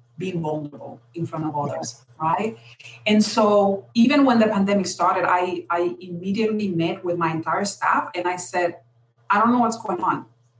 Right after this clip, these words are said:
Speaker 1: and I don't know what we're gonna do about it,
Speaker 2: Yeah.
Speaker 1: but we're gonna figure it out and I'm gonna keep you updated." And I
Speaker 2: Mm-hmm.
Speaker 1: didn't go into the meeting saying, "This is what's happening, this is what we're doing." No, I have
Speaker 2: Yeah.
Speaker 1: no clue. We've never been here before. I've
Speaker 2: Right.
Speaker 1: never been through a pandemic,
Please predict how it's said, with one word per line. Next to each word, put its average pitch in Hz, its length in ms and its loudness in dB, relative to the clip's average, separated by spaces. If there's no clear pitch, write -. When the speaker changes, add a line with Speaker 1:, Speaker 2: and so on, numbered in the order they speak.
Speaker 1:
and 196 140 -6
I 202 100 2
don't 214 100 0
know 208 100 0
what 196 160 2
we're 185 140 -4
gonna 180 180 -8
do 180 140 -6
about - 280 -6
it, - 80 -20
Speaker 2:
Yeah. - 80 -10
Speaker 1:
but 214 100 4
we're 247 120 2
gonna 294 220 4
figure 233 260 2
it 180 80 2
out - 360 2
and 202 120 -2
I'm 226 140 0
gonna 220 220 0
keep 226 280 -2
you 190 280 0
updated." 190 580 -4
And - 160 -14
I 240 160 4
Speaker 2:
Mm-hmm. - 100 0
Speaker 1:
didn't 269 220 4
go 277 80 4
into 269 160 2
the 254 80 2
meeting 254 220 0
saying, 233 440 -2
"This 330 260 0
is 294 140 -6
what's 254 160 -4
happening, 233 480 -2
this 269 160 -6
is 233 80 -8
what 226 160 0
we're 220 160 -6
doing." 226 180 -6
No, 302 240 4
I 359 80 0
have 349 240 2
Speaker 2:
Yeah. 294 40 0
Speaker 1:
no 311 160 0
clue. - 460 -4
We've 269 160 0
never 294 300 2
been 240 160 2
here 202 240 0
before. - 520 -12
I've 247 140 2
Speaker 2:
Right. 233 80 4
Speaker 1:
never 240 400 2
been 277 260 0
through 294 140 0
a 294 100 2
pandemic, 294 560 -2